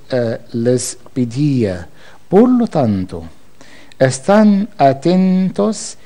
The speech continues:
y cuando de toda la congregación en la cual el Espíritu Santo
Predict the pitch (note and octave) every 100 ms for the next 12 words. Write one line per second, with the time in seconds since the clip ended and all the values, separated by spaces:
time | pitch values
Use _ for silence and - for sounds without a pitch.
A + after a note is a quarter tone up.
0 | - - C3+ D3+ D#3 D#3 - D3 F#3 G3
1 | F#3 G3 F#3 C3 C#3 C#3 E3 F3+ E3+ E3
2 | D#3 D#3 D#3+ E3+ D#3+ - D3+ C#3 B2+ B2
3 | B2 - C#3+ D#3+ D#3+ B2 F#2+ F2 - -
4 | - - - - - - D3 E3 D#3+ D#3
5 | D3+ E3 D#3+ F3+ A3 A#3 A#3 G#3+ F#3 -
6 | - - D3 D3+ - - B3 A3+ F#3+ -
7 | D#3 B2+ G2+ - E2